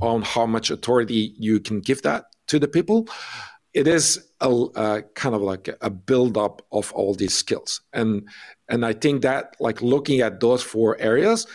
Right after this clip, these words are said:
is equally important than looking at your stack or your delivery or your kind of, like, uh, governance. Um, the, the book that I mentioned, Agile Conversations, was in a talk previously yesterday,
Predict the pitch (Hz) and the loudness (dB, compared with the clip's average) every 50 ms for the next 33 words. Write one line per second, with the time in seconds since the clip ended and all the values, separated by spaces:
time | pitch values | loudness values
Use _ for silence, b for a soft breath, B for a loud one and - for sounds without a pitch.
0 | B B B - 117 107 - - 143 131 127 - 139 127 131 127 127 123 - - | B B B -4 -2 -2 0 2 0 0 2 2 2 4 4 4 2 0 -2 0
1 | 120 113 113 113 110 107 104 - 120 107 104 101 104 110 107 - 113 104 101 101 | 0 0 0 0 -2 -4 -4 -4 -2 0 2 2 2 0 0 0 0 0 0 0
2 | - - 101 - - - 135 120 117 - - - 110 104 95 98 101 92 98 101 | -2 -4 -6 -4 -4 -2 -2 -2 -2 -2 -2 -2 -2 0 0 0 0 2 2 4
3 | 104 110 110 101 101 104 104 104 - - - 101 101 98 95 90 98 95 95 92 | 4 4 4 2 2 2 2 2 0 0 0 2 2 2 2 2 2 2 4 2
4 | 87 87 - - 120 104 95 95 95 90 - - - 95 98 95 90 - - 110 | 0 0 -2 -4 -2 -2 0 -2 -2 -4 -4 -4 -2 -2 0 -2 -2 -2 -2 -2
5 | 104 98 98 92 87 - - - - B B B B B B B B B B B | 0 0 -2 -2 -4 -6 -8 -8 -8 B B B B B B B B B B B
6 | B B - - - 98 101 98 98 95 - B B B B B B B B B | B B -8 -4 -2 -2 -2 -2 -2 -4 -6 B B B B B B B B B
7 | B B _ _ - - 120 117 - - 117 117 107 104 98 - 143 139 147 139 | B B _ _ -2 -2 -2 -2 -2 -2 0 0 0 0 0 -2 0 2 2 4
8 | 127 123 117 113 120 123 123 - 131 120 - 117 117 117 123 117 113 - 123 113 | 4 4 2 2 0 0 0 0 -2 -2 0 0 0 2 2 0 0 0 -4 -4
9 | - 120 107 - 127 120 113 - 131 117 - 110 117 113 110 107 - - - - | -4 -4 -2 0 2 2 2 0 -2 -4 -2 0 2 2 2 2 0 -4 -6 -4
10 | - - 120 113 110 107 - - 123 110 - - - - 135 131 127 139 135 - | -2 0 0 2 0 0 0 0 0 0 -2 -2 -2 0 0 2 2 2 2 0
11 | - - - 143 139 143 143 143 139 120 139 131 127 - 139 131 135 135 135 135 | 0 0 2 4 4 4 4 4 4 2 2 0 0 0 2 2 4 4 4 4
12 | 135 139 | 2 0